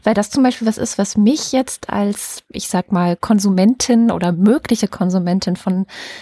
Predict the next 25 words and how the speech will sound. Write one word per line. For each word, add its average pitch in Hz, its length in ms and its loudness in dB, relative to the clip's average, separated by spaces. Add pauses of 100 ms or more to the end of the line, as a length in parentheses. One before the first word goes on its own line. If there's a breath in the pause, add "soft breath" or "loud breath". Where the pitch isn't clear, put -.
(140 loud breath)
ähm, 180 300 0
Finanzprodukten 190 960 0
sehr 190 280 0
stark - 300 0
interessieren 214 600 0
würde, 165 320 -2
also 170 200 -2
ein 170 80 -4
Nachhaltigkeitsaspekt. 180 1200 -2 (480 loud breath)
Wenn 190 160 2
ich 220 200 2
aber 196 200 2
dann 190 220 2
bei 175 100 4
den 180 320 0
Banken 202 480 2
danach 170 360 0
suche, 262 760 2
wie 196 240 0
man 185 160 2
da 175 180 -2
sein 190 400 -2
Geld 185 240 0
anlegen 214 360 2
könnte, 202 420 2